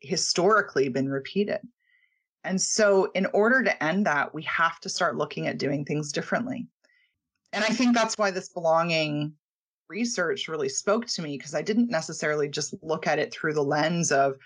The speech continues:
okay, what are the five factors? I wanted to build metrics, because knowing that in the organization, we need to have metrics. We need to have things that we can measure our growth by. We need to have,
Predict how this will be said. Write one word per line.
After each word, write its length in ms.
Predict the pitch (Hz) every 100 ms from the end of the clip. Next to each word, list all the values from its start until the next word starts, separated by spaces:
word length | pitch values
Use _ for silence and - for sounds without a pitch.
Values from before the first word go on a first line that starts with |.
| - - _ _
okay, 120 | -
what 240 | 139 165
are 60 | 190
the 100 | 165
five 280 | 151 143 120
factors? 420 | 156 196 - 135
I 80 | 139
wanted 340 | 160 190 294
to 100 | 254
build 220 | 196 165 147
metrics, 640 | 147 151 - 170 - -
because 500 | - 151 - 151 139
knowing 440 | 170 190 208 165 156
that 400 | 151 151 143 135 - _ _ _ _ _
in 180 | 180 190
the 380 | 175 160 143 123
organization, 760 | 180 175 143 135 131 226 160 156
we 120 | 170
need 380 | 165 190 311 392
to 80 | 262
have 320 | 175 131 120
metrics. 580 | 131 120 - - - -
We 100 | 170
need 340 | 185 208 240
to 100 | 240
have 200 | 190 170
things 240 | 160 156 147
that 100 | 147
we 100 | 147
can 240 | 151 147
measure 400 | 151 156 165 151
our 120 | 143
growth 480 | 131 139 135 233 -
by. 220 | 131 131
We 120 | 135 151
need 380 | 151 160 202
to 80 | 190
have, 460 | 147 139 143 139